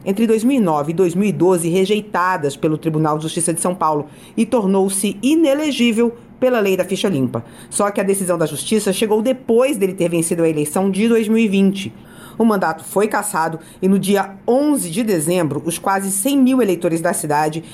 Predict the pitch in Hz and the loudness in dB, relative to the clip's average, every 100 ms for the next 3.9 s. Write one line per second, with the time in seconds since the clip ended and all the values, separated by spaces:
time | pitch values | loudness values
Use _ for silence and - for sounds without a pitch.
0 | - 185 - - 180 180 190 220 220 180 | -6 -4 -2 0 0 0 -2 0 2 2
1 | 170 170 175 175 107 - - - - - | 0 -2 -2 -2 -6 -8 -20 -20 -6 2
2 | 392 392 - 330 311 214 190 - - - | 4 4 2 0 0 0 -2 -8 -16 -4
3 | 247 196 175 175 262 185 180 180 185 | -2 0 0 0 0 2 0 0 -8